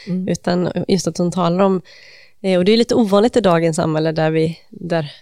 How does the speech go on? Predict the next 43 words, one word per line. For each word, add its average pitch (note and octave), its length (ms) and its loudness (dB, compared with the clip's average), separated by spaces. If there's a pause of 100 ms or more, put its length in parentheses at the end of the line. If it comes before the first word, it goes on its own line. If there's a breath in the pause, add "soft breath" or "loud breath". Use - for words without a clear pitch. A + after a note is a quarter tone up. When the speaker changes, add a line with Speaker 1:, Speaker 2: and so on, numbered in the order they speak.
(160)
Speaker 2:
man E3+ 280 -6
pratar D#3+ 280 -6
så - 100 -8
mycket E3 180 -8
om D3+ 80 -6
att D3 120 -8
min E3 540 0 (220)
berättelse - 580 -6
och D3+ 60 -4
det E3 80 -2
jag F#3 380 -2
kommer D#3+ 300 -4
med, D#3 220 -6
alltså, D#3 420 -8
så - 100 -10
att - 100 -8
hon, F#3+ 260 -6
det F#3 120 0
blir G3+ 140 0
lite G3 220 0
en F#3+ 100 0
motsats - 1080 -4
till, F3 220 -2
tycker G3 280 -2
jag E3 100 2
i - 40 0
alla G4+ 120 2
fall, F3 160 0
vad E3+ 120 0
man E3+ 160 2
många E3 160 0
gånger D#3+ 220 -2
möter D#3 360 -4
bland, E3 280 -4 (680 loud breath)
i - 120 -4
dagens D#3+ 580 -2
samhälle. F3 320 0 (240)
Speaker 1:
Mm. G#3+ 280 -4 (300)
Speaker 2:
Och F3 60 -2
det F#3+ 80 2
är G#3 40 0
lite G#3+ 360 0 (180)
intressant. A3+ 760 -4